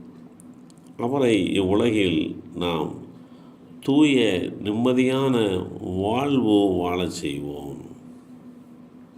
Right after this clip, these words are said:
அல் குர்ஆன் அத்தியாயம் பதினாறு, சூரத்து நஹல் வசனம் தொண்ணூத்தி ஏழிலே இந்த செய்தி தெளிவுபடுத்தப்பட்டிருக்கிறது.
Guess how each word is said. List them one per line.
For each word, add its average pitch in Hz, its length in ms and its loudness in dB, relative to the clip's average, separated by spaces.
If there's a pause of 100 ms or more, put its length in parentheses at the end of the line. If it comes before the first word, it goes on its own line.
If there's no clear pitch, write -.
(920)
அல் 107 160 -4
குர்ஆன் 113 500 -2
அத்தியாயம் 117 720 0
பதினாறு, 82 760 -2 (1400)
சூரத்து 135 580 -6 (220)
நஹல் 92 600 -4
வசனம் 110 520 -2
தொண்ணூத்தி 104 480 -4 (160)
ஏழிலே 87 560 -2
இந்த 85 240 -4
செய்தி - 400 -6
தெளிவுபடுத்தப்பட்டிருக்கிறது. 85 1400 -4